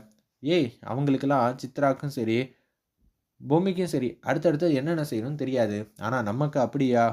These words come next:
நம்ம திட்டம் போடவும் ஏகப்பட்ட பேர் இருக்கோம், செயல்படுத்தவும் ஏகப்பட்ட பேர் இருக்கோம். அதனால நம்ம தான் வந்து கை ஓங்கியிருக்கோம். நிச்சயம் வந்து அந்த இடத்துல ஏதாவது ஒரு பூஜையை தடுத்து நிப்பாட்டினா கூட பொம்மையால வர முடியாதுங்கிற மாதிரி அவங்க வந்து கேவலமா யோசிக்கிறாங்க. ஆமாம்மா, நல்லதா யோசிக்க சொன்னா நமக்கு ஒண்ணுமே தெரியாது.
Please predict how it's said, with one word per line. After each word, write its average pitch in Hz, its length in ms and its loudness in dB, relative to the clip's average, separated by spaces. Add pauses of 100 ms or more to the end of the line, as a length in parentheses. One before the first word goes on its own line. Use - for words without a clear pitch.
(140)
நம்ம 110 240 -4
திட்டம் 147 360 -4
போடவும் 127 300 0
ஏகப்பட்ட 127 400 0
பேர் 123 200 -2
இருக்கோம், 123 340 -4
செயல்படுத்தவும் 131 640 -2
ஏகப்பட்ட 123 340 0
பேர் 131 180 0
இருக்கோம். 117 300 -4
அதனால 117 460 0
நம்ம 131 260 0
தான் 143 160 4
வந்து 131 160 -4
கை 131 160 0
ஓங்கியிருக்கோம். 127 600 -2
நிச்சயம் 135 340 -2
வந்து 127 200 -2 (540)
அந்த 151 140 -2
இடத்துல 143 300 2
ஏதாவது 131 400 4
ஒரு 143 180 2
பூஜையை 147 340 0
தடுத்து 120 320 -2
நிப்பாட்டினா 113 480 -4
கூட 110 160 0 (600)
பொம்மையால 170 520 2
வர 143 200 2
முடியாதுங்கிற 139 540 0
மாதிரி 107 240 0
அவங்க 143 240 -2
வந்து 151 160 0
கேவலமா 147 340 2
யோசிக்கிறாங்க. 123 560 -2
ஆமாம்மா, 127 420 0 (100)
நல்லதா 110 360 0
யோசிக்க 127 340 -2
சொன்னா 120 320 -4
நமக்கு 113 380 -4 (420)
ஒண்ணுமே 190 320 0
தெரியாது. 151 340 2